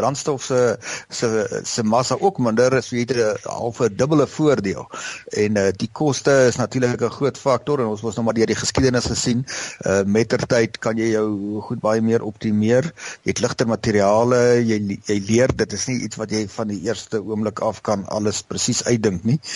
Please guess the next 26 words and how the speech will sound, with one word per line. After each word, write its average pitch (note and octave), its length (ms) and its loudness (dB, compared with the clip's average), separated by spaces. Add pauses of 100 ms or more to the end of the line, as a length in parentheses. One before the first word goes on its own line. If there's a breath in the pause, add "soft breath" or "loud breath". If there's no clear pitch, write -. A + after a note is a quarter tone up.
(320 loud breath)
Eh, F#2+ 360 -2 (240 loud breath)
jy F#2+ 100 0
moet F#2+ 80 0
maar G#2+ 160 2
probeer A#2 420 2
en A2+ 180 2
tref C3 380 0
en F#2+ 360 -2 (440 loud breath)
so - 160 -8
nou G#2 240 0
en A2 60 0
dan A2 380 2 (120)
kom A2 180 -2
ouens G2+ 200 -2
met G#2 160 -4
nuwe A2 180 0
idees G#2+ 400 2
vorendag G#2 480 2
wat F#2+ 240 -2
minder G2+ 220 2
plek A2 300 0
vat G#2 360 -2
of G2+ 160 -6
minder F#2+ 260 -2
massa F#2+ 320 0
vat. G2+ 420 -2